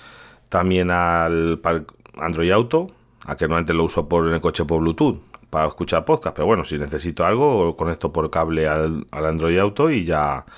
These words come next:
se va cargando, y aparte lo uso desde la pantalla del, del coche, pero vamos, me es suficiente. ¿Podría cambiar? Pues sí, podría cambiarlo. ¿Lo necesito? No, pues no cambio.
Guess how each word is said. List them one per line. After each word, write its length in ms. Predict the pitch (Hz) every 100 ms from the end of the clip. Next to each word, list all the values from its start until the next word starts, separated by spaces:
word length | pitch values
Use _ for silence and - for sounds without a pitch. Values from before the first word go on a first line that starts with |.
| - - - -
se 140 | 87
va 140 | 85
cargando, 400 | 80 82 87 98
y 60 | 123
aparte 340 | 107 87 -
lo 80 | 80
uso 180 | 78 80
desde 200 | 76 71
la 100 | 71
pantalla 400 | 73 69 73 73
del, 480 | 71 69 69 65 65 - _ _ _ _ _ _ - - -
del 200 | 87 85
coche, 340 | 170 180 78
pero 220 | 78 78
vamos, 360 | 101 117 76 - _ _ - _ _ _ _ _ _ _ _
me 160 | 98 160
es 60 |
suficiente. 640 | 180 104 110 175 - 73 - _ _ _ -
¿Podría 260 | 101 151
cambiar? 500 | 170 160 185 139 71
Pues 200 | - 78
sí, 300 | - 113 98 - _ _ _
podría 280 | - 90 127
cambiarlo. 440 | 85 98 131 82 -
¿Lo 140 | 98
necesito? 520 | 113 117 120 165 123
No, 260 | 87 104 95
pues 120 | 95
no 100 | 101
cambio. 360 | 90 92 78 64